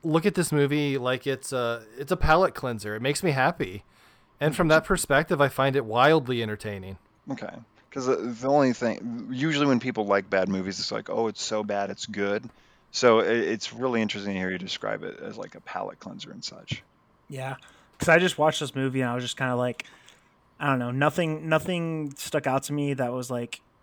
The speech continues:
Speaker 3: you know, "This is a shitty movie, but it's pretty funny." Like, I, I don't think I laughed once. I,
Speaker 2: Yeah.
Speaker 3: like, I don't know. It was an hour and a half movie. I don't even remember watching it, really. <laughs>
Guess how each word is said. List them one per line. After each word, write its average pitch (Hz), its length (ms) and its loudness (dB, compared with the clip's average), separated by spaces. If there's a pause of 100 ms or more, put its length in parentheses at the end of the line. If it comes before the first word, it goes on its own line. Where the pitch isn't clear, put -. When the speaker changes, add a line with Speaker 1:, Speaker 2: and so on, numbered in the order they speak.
(140)
Speaker 3:
you 165 160 -4
know, 151 280 2
"This 139 200 -4
is 131 180 -4
a - 20 -8 (120)
shitty 131 120 -2
movie, 131 340 0
but 120 180 -2
it's 117 100 -8
pretty 131 200 -6
funny." 139 400 -2
Like, 123 220 -4
I, 135 120 -4 (320)
I 143 60 -4
don't 151 120 0
think 139 120 -2
I 127 40 2
laughed 127 320 -2
once. 120 520 -8 (340)
I, 123 300 -4
Speaker 2:
Yeah. 95 160 -4 (420)
Speaker 3:
like, 135 220 -4 (340)
I 151 80 2
don't 127 100 4
know. 117 180 -8 (200)
It 180 60 -6
was 147 120 -4
an 147 60 -4
hour 147 140 4
and 151 80 2
a 147 40 2
half 143 140 2
movie. 143 340 -2
I 135 60 0
don't 139 140 2
even 135 140 0
remember 131 300 -2
watching 117 340 -6
it, 123 120 -6 (100)
really. 135 360 -6 (280)
<laughs> - 20 2